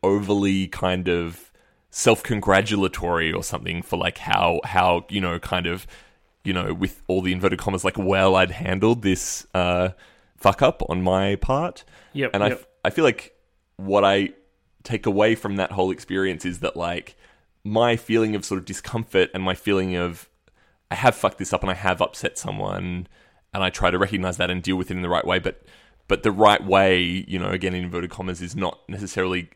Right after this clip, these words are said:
Speaker 1: I'm not necessarily in the best position to judge that. That discomfort is sort of inherently, I think, has to be part of being an ally,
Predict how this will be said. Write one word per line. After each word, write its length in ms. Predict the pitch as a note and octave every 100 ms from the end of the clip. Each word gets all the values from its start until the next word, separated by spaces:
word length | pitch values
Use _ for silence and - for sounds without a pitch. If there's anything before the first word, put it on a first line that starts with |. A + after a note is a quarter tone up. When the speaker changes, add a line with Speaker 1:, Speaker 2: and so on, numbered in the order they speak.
| _
Speaker 1:
I'm 160 | G#2 G#2
not 140 | G#2
necessarily 400 | A2 - G#2 G2
in 80 | F#2+
the 80 | F#2+
best 200 | G2+ -
position 320 | F#2+ F#2 F#2
to 120 | F#2
judge 360 | E2 G2 G#2+ -
that. 340 | F2+ F2 - - - _
That 160 | B2
discomfort 480 | - D3 - D#3+ -
is 100 | B2+
sort 180 | - A#2
of 80 | G#2
inherently, 520 | G2+ A#2+ A2+ E2+ G2
I 60 | F#2+
think, 220 | - F#2
has 300 | - G2 -
to 100 | -
be 140 | F#2+ G2
part 280 | - F#2+
of 120 | G#2 A2
being 240 | G#2+ G#2
an 80 | G2+
ally, 500 | G2 C3 D#3+ F#3